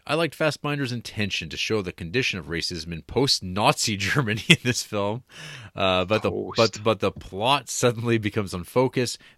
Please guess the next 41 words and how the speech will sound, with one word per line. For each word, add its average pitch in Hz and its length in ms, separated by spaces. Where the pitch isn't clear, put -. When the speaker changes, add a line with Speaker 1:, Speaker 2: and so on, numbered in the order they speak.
Speaker 1:
makes - 500
me 92 120
confused. 131 680
For 104 200
example, 95 420
the 82 120
maid's 107 300
affair 95 280
with 95 120
Ali. 87 380
Why 135 160
is 139 60
she 151 140
suddenly 143 340
involved 143 460
with 90 140
no 123 160
intention 127 480
or 107 80
explanation 113 600
whatsoever? 78 640
'Cause - 60
that's 113 160
Speaker 2:
Mm-hmm. 123 100
Speaker 1:
love, 143 200
baby. 110 360
And 120 160
the 117 140
ending, 123 400
well, 98 300
it 131 80
was 131 160
one 143 100
of 139 60
the 139 80
most 135 360
weirdest 143 640
twists 156 320
I've 151 160
ever 151 240
seen. 143 580